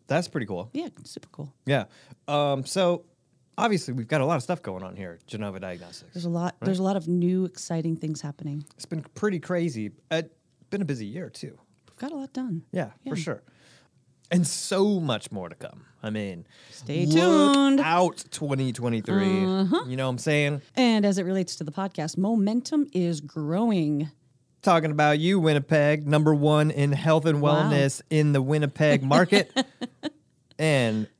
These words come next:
Speaker 1: getting even bigger in
Speaker 2: That's
Speaker 1: Syracuse.
Speaker 2: right.
Speaker 1: So.
Speaker 2: That's right. But I guess wherever you live and wherever you are currently listening to the podcast, most of us eat food.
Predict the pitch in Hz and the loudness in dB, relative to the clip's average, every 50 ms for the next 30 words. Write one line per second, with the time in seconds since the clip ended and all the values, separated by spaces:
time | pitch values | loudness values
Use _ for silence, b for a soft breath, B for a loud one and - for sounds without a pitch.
0 | 143 131 117 127 135 123 123 120 117 113 107 110 107 110 127 123 117 104 98 101 | -8 -4 0 0 2 2 2 0 0 0 0 -2 -2 -2 -2 -2 -2 -2 -2 -2
1 | - 117 110 110 - 95 92 90 269 262 220 - - _ - - 113 101 90 90 | -2 -2 -2 -2 -4 -6 -8 -8 -8 -10 -10 -12 -16 _ -10 -8 -8 -6 -6 -8
2 | - 269 262 208 - _ _ _ _ _ _ _ _ _ _ _ _ - 294 311 | -10 -10 -10 -12 -14 _ _ _ _ _ _ _ _ _ _ _ _ -4 -2 -2
3 | 294 311 294 - 254 233 247 240 226 233 240 202 170 131 131 143 139 165 175 190 | -2 -4 -4 -2 0 0 2 2 2 0 0 -2 -2 -4 -4 -4 -2 0 0 0
4 | 190 208 226 226 208 226 214 214 202 196 196 196 - - - 214 208 - - 190 | 0 0 0 -2 -2 -2 -2 -2 -2 -2 -2 -4 -6 -6 -4 -4 -4 -4 -4 -4
5 | 180 165 180 208 202 - 202 190 185 - 185 165 170 - 190 175 175 165 - - | -4 -2 -4 -4 -4 -2 -2 -2 -2 -4 -4 -6 -6 -6 -4 -6 -6 -6 -6 -6
6 | 160 139 143 156 - _ b b b b b b b b b b - - 247 285 | -6 -6 -6 -8 -10 _ b b b b b b b b b b -6 -4 -4 -4
7 | - - 285 294 - - 262 - - - - 208 170 - - - | -4 -4 -4 -4 -4 -4 -6 -6 -8 -8 -4 -4 -4 -4 -6 -12